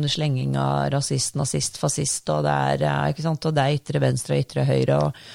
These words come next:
Og, og det handler veldig mye om dette med, altså, islam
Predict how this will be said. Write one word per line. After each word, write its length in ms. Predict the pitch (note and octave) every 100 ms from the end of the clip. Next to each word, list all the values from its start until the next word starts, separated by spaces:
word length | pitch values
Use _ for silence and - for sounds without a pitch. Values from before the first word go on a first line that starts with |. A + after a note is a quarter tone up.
| - - - - -
Og, 240 | F#3 F3 -
og 320 | E3+ E3+ E3+
det 140 | F3 E3
handler 320 | F#3 D3+ D#3
veldig 320 | F3+ E3 C#3+
mye 240 | D3+ D3 D3
om 100 | D3
dette 240 | D3+ - D#3
med, 440 | D3 D3 C#3 C#3
altså, 160 | C#3+ E3
islam 640 | D#3+ D#3 - C#3+ D3 D3+